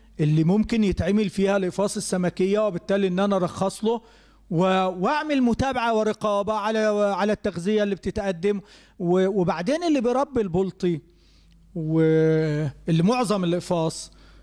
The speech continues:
فده بيتغذى على إيه؟ يعني بيتغذى على، على غذاء طبيعي، يعني كرم، دو-، كر-، بتاع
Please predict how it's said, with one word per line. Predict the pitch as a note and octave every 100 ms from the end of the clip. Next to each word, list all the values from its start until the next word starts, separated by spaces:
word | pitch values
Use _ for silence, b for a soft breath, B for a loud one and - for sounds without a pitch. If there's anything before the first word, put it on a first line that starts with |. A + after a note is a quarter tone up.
| b b
فده | - - E3+ E3+ E3+ E3+ E3 E3 E3 D3+ A3+
بيتغذى | C#4+ D#4 C#4 D#4+ D4+
على | C4+ C4
إيه؟ | C#4+
يعني | C#4 A#3
بيتغذى | F#3 B3 B3
على، | A#3
على | G#3+ G3+ F3+ F#3+
غذاء | F#3 F#3+ B3+
طبيعي، | - G3+ B3+ E3+ E3
يعني | E3 E3+
كرم، | D#3+ G#3+ A3
دو-، | G#3+ F3 G3+ A3 F3+
كر-، | - G3+ G3+ F#3
بتاع | D3+ D#3 D#3 F#3 E3+